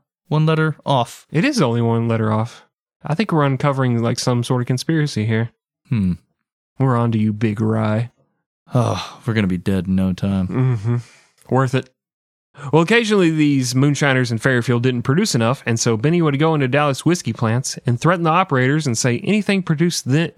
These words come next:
Speaker 2: between then and midnight was his.
Speaker 1: I like that strategy.
Speaker 2: Yeah.
Speaker 1: It's not, you know, it's not a long-term hustle. Like, all right,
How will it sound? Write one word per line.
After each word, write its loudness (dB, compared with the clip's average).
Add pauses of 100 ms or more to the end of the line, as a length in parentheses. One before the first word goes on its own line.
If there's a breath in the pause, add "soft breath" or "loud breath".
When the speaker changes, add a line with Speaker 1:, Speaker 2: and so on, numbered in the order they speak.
Speaker 2:
between 0
then 2
and 0
midnight 0 (400)
was 0
his. -2 (300)
Speaker 1:
I 4
like 2
that -2
strategy. -2
Speaker 2:
Yeah. 0 (400)
Speaker 1:
It's -8
not, 0
you -2
know, -2 (480)
it's -6
not 2
a 2
long-term 0
hustle. -2 (100)
Like, -6
all -4
right, -8